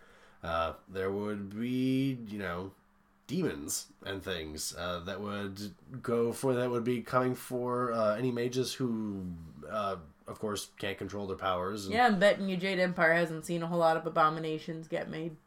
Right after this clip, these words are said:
Speaker 1: I know they definitely have demons, uh, but I don't know about abominations. I haven't played Jade Empire. I actually own it, but I've, I've never played it before.
Speaker 2: Should
Speaker 1: I might
Speaker 2: probably
Speaker 1: have
Speaker 2: get
Speaker 1: to.
Speaker 2: on that.
Speaker 1: I might have to.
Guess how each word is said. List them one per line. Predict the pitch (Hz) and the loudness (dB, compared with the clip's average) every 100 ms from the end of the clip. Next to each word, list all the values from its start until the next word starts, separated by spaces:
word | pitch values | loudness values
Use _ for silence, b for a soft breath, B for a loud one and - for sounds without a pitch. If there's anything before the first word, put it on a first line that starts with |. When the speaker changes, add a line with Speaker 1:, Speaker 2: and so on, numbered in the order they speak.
| - - - - | -20 -20 -20 -4
Speaker 1:
I | 110 | 2
know | 202 | 6
they | 185 | 6
definitely | 185 196 202 | 4 6 4
have | 196 180 | 4 4
demons, | 170 160 92 82 - - _ - | 2 2 0 -4 -6 -8 _ -8
uh, | 101 101 90 | -4 -2 0
but | 98 | 0
I | 113 | 2
don't | 170 170 | 2 6
know | 165 156 | 8 8
about | 151 139 | 8 6
abominations. | 139 127 117 107 95 - - - | 6 4 4 0 -2 -4 -6 -6
I | 104 | 2
haven't | 139 156 | 4 4
played | 156 151 | 6 6
Jade | 131 123 | 6 2
Empire. | 110 95 95 92 - | 0 0 0 0 -2
I | |
actually | 104 117 - | -4 -6 -6
own | 101 104 | -4 -4
it, | 78 - | -6 -12
but | - | -8
I've, | 90 90 - - | -6 -6 -12 -14
I've | 95 | -8
never | 110 113 | -6 -2
played | 127 | -2
it | 107 | -4
before. | 78 87 87 - - | -8 -8 -8 -8 -8
Speaker 2:
Should | |
Speaker 1:
I | - | 0
might | - | 2
Speaker 2:
probably | |
Speaker 1:
have | - | 4
Speaker 2:
get | 185 | 4
Speaker 1:
to. | 190 | 2
Speaker 2:
on | |
that. | 165 - - - | -2 -6 -12 -8
Speaker 1:
I | |
might | 254 | 2
have | 214 214 | 4 4
to. | - | 0